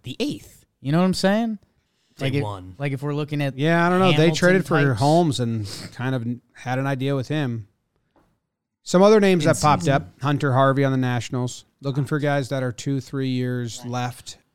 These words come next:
Speaker 3: and on teams that would probably trade for
Speaker 1: Be
Speaker 3: assets.
Speaker 1: willing to move a
Speaker 2: Yeah.
Speaker 1: reliever.
Speaker 3: He's
Speaker 2: Well,
Speaker 3: had some good years.
Speaker 1: Sure.
Speaker 3: J T Chargois
Speaker 1: Shags.
Speaker 3: on the
Speaker 1: My
Speaker 3: Marlins.
Speaker 1: guy.
Speaker 2: Well, and
Speaker 3: Yeah.
Speaker 2: the Marlins are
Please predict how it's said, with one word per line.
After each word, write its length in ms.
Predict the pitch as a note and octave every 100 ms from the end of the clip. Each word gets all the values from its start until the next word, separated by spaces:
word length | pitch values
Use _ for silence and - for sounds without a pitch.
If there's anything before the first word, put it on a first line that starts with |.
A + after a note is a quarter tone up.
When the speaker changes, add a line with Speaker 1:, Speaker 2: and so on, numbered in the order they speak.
| _
Speaker 3:
and 400 | A#2+ A#2 A2+ A2+
on 300 | - A#2 A2+
teams 320 | A#2+ A#2 A2+
that 100 | A2+
would 120 | G#2+ G2+
probably 460 | B2 A2 A2 A2
trade 340 | G2+ - G#2+ G#2
for 320 | A2 G#2 G#2+ -
Speaker 1:
Be 60 | A2+
Speaker 3:
assets. 160 | G#2+
Speaker 1:
willing 280 | F3+ F#3 F#3
to 120 | - D#3+
move 320 | D#3 D3+ C3+
a 20 |
Speaker 2:
Yeah. 60 | C3
Speaker 1:
reliever. 480 | B2+ A2 G2+ G2+ F#2+
Speaker 3:
He's 400 | C#3+ D3 D3 B2
Speaker 2:
Well, 80 |
Speaker 3:
had 120 | C3+ A#2+
some 140 | C3
good 160 | A#2+ A2+
years. 280 | A2 A2 A#2+
Speaker 1:
Sure. 280 | C3+ F3 D#3 - _ _ A#2+
Speaker 3:
J 240 | C#3 C#3+
T 240 | - D3 B2+
Chargois 640 | - C#3+ B2+ A#2 C#3 B2+ - _ _ _ _
Speaker 1:
Shags. 560 | - - C3+ D#3+ - - _ _ _ _ _ A#2+
Speaker 3:
on 100 | A#2+
the 60 |
Speaker 1:
My 200 | A#2+ A#2
Speaker 3:
Marlins. 240 | A#2+ B2 A#2+
Speaker 1:
guy. 220 | C#3 D3
Speaker 2:
Well, 160 | C3+ C3+
and 160 | B2+
Speaker 3:
Yeah. 240 | G#2 B2 G#2+ -
Speaker 2:
the 60 | B2+
Marlins 520 | C3+ C#3+ C#3 C3+ A#2
are 320 | B2+ A#2 G#2+